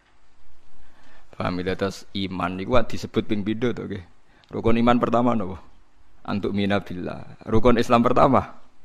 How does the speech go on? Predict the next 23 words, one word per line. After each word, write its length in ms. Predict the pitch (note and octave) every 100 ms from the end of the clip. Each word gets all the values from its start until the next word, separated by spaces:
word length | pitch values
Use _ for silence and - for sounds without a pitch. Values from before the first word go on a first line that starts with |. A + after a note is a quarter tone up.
| - - - - - - _ _ _ _ _ _ - _ _ - - - - - - -
Syahadat. 480 | - G2+ G2+ F#2 F#2
Berarti 400 | F2+ G2 G2 C3+
kan 160 | B2+ B2+
iman 480 | A2+ C#3 C#3+ - - - - - - - -
nak 160 | B2 B2+
Allah 320 | B2+ C#3+ D#3+
kan 160 | C3+
dua 240 | - A2 G#2+
kali 320 | A2+ B2+ A#2+
kan. 240 | A3+ B3 - - - _ _ _ - - - _ B2
Iman 320 | A2+ A#2+ A#2
yo 160 | A2
dad-, 380 | G#2 G2+ - - - -
rukune 760 | B2+ B2+ - B2 A#2 A#2+ A#2 A#2
iman 400 | A#2 A2 A2+ A2+
yo 320 | G#2 G2 -
nomor 240 | G#2+ G2+ G#2+
siji 320 | G2+ - A2+
Allah, 320 | F#2+ E2 - - - -
rukune 480 | B2+ C3+ - C3 C3+
Islam 400 | - - E3+ A#3 - - - - - - - - -
siji 160 | -
Allah. 240 | - -